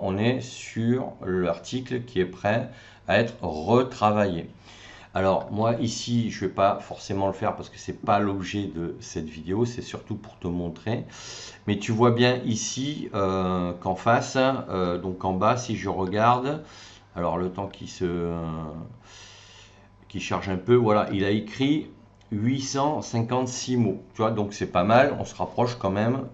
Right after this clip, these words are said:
des, euh, euh, des deux mille mots. Bon, voilà, on a presque la moitié qui est déjà rédigée, mais il va falloir la retravailler et la redévelopper.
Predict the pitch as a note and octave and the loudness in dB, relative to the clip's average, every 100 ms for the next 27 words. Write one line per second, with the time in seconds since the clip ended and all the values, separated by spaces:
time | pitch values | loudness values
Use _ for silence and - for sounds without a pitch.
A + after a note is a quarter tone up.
0 | F2 G#2 A2 B2 A#2+ F#2 F#2 F2+ E2+ E2 | -8 -2 2 2 0 -4 -2 -2 -2 -4
1 | E2 D#2+ D#2 - - - - - - - | -6 -6 -8 -14 -20 -20 -20 -20 -14 -6
2 | F2 E2 D#2+ F2 F2+ A2+ A2 G#2 G#2+ B2 | -4 -2 -4 -2 2 4 6 8 8 8
3 | C#3+ B2+ F#2+ G#2 G2+ G#2 F#2 E2 D#2+ - | 6 6 4 2 2 2 2 0 -2 -4
4 | A2 - G2+ F2+ F2 G2+ G#2 - A#2+ A2 | -4 -4 0 2 4 2 2 0 -2 0
5 | F#2+ F#2 G#2 G#2 G2+ G2+ F2+ F2 E2+ A2+ | 0 2 2 0 -2 -4 -4 -2 2 2
6 | E3 - G#2 G#2+ A#2 B2+ D3+ A2+ F2+ G2+ | 2 0 0 2 4 4 4 4 2 4
7 | B2 C#3 G3+ G3 A#2+ C#3+ G#2 F#2+ G#2+ G#2+ | 2 4 4 4 4 0 2 2 2 2
8 | A#2+ G#2+ G#2 F2+ D#2+ | 2 2 0 -2 -4